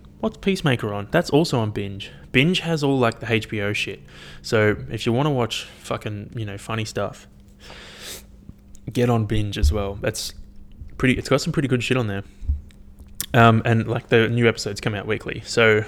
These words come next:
yeah, Peacemaker's fantastic. Gotta watch it. And then, last but not least, um, Mandalorian or the Book of Boba Fett. Oh, it's just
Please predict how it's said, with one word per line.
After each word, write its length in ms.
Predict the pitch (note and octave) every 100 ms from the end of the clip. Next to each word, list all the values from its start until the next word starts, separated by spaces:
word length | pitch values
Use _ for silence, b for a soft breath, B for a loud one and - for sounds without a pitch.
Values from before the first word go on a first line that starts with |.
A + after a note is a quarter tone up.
| -
yeah, 180 | A#2+ G2+
Peacemaker's 540 | - A2+ A2+ G#2+ G#2
fantastic. 640 | - G#2+ G#2+ - - - - - - - - -
Gotta 200 | C3+ G#2+
watch 280 | G2 G#2 -
it. 140 | G#2+ - B B B B B B
And 160 | A#2 A2
then, 320 | A2 G#2+ -
last 340 | - A2+ A#2 -
but 100 | G#2+
not 180 | G2+
least, 360 | G#2+ A2 - - - -
um, 380 | A2 G#2 G2+ - B
Mandalorian 680 | A#2+ A2+ G#2 G2+ G2+ G2 -
or 60 |
the 80 | G#2+
Book 200 | G#2 G#2
of 80 | G2+
Boba 240 | G#2+ G2+
Fett. 300 | - G#2+ G#2 - B B B - - B B
Oh, 400 | C3 A2 B B B B B B B B B B B -
it's 180 | - B2
just 380 | - A2+ G2 -